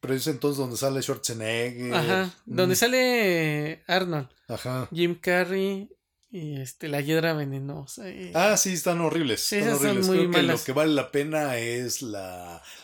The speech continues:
Speaker 1: la música con este,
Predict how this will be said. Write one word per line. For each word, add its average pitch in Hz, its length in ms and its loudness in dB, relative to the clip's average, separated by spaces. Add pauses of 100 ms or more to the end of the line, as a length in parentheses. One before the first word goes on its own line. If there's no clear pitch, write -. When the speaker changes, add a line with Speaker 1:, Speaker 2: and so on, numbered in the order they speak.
(120)
Speaker 1:
la 107 160 -2
música 113 800 -6
con 101 220 -14
este, 92 1000 -12